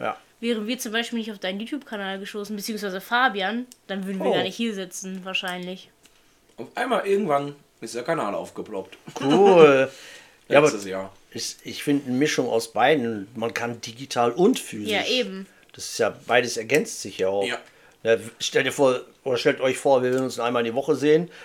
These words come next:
Speaker 1: und dann, äh, „Nö, ich hab keinen Bock mit dir Telegramm zu schreiben.“ Nö, reicht, wenn wir uns einmal im Monat sehen oder ein Jahr reicht auch.
Speaker 3: Mhm,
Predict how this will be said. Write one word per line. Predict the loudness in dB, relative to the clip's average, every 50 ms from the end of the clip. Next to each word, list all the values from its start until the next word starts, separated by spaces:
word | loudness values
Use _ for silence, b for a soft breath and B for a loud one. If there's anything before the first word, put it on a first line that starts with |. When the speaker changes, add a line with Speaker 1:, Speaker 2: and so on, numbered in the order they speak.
| B B B
Speaker 1:
und | -10 -2 2
dann, | 4 4 4 4 2
äh, | 2 0 0 0
„Nö, | 0 0 0 2 0 0
ich | -2 -6
hab | -10 -6
keinen | -4 -2 -2
Bock | -2 -4 -6
mit | -8 -6 -6
dir | -6 -8
Telegramm | -6 -4 -4 -4 -4 -6 -6 -6 -6 -6 -8 -10
zu | -12 -12 -12
schreiben.“ | -10 -4 0 2 2 2 2 0 -4 -10 -10 -6
Nö, | -4 -2 -2 -2
reicht, | -2 0 -2 -2 -2 -2 -4
wenn | -6 -4
wir | -4
uns | -4 -4 -4
einmal | -4 -2 0 0
im | 0 0
Monat | 0 -2 -2 -2 -2
sehen | -4 -4 -4 -4 -4
oder | -2 -2 -2 -2 -4 -8
ein | -12 -10 -8
Jahr | -8 -8 -8 -8 -10
reicht | -12 -14 -10 -6
auch. | -4 -4 -4
Speaker 3:
Mhm, | -4 -6